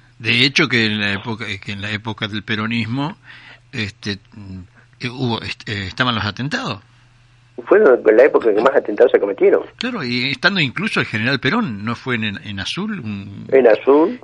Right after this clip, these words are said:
Speaker 1: ¿Qué dijo
Speaker 2: cuando
Speaker 1: Perón? Que lo iba a perseguir aún fuera de
Speaker 2: había
Speaker 1: la
Speaker 2: que
Speaker 1: ley.
Speaker 2: aniquilarlos uno por uno.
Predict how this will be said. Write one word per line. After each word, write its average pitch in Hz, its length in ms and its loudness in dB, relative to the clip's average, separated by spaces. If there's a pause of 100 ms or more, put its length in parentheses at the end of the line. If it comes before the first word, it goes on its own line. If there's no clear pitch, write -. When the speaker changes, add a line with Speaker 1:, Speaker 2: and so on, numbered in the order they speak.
Speaker 1:
¿Qué 139 120 2
dijo 139 180 4
Speaker 2:
cuando 98 180 4
Speaker 1:
Perón? 143 300 0 (300)
Que 113 140 -4
lo 104 80 -2
iba 120 160 0
a 107 80 -4
perseguir 120 540 -2
aún 156 420 -4
fuera 127 320 -2
de 107 100 2
Speaker 2:
había 135 140 8
Speaker 1:
la 156 60 8
Speaker 2:
que - 60 0
Speaker 1:
ley. 135 100 8
Speaker 2:
aniquilarlos 127 500 6
uno 147 180 6
por - 160 6
uno. 147 360 6